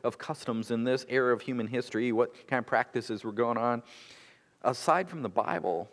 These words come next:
we really don't have much. The Bible is the main source that we have, and it only records this particular practice in this one place. What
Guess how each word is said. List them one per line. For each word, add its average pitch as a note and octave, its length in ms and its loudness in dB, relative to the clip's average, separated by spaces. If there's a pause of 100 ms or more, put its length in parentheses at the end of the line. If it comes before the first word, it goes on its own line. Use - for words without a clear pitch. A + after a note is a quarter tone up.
(120)
we A2+ 200 -6
really C#3 240 -4
don't A#2 180 -8
have - 180 -2
much. - 280 -6
The - 60 -10
Bible C#3 340 4
is A#2+ 100 -2
the - 80 -4
main C3+ 240 -2
source D3+ 480 0
that G#2+ 180 -2
we A2+ 200 -2
have, C3+ 440 -2 (600)
and D3+ 100 2
it D#3 80 2 (140)
only D3 260 4
records C#3 480 0
this C#3 160 -2
particular A#2+ 460 -6
practice A#2+ 500 -4
in A#2 100 -8
this G#2 200 -4
one B2+ 260 -6
place. - 560 -10
What G2+ 380 0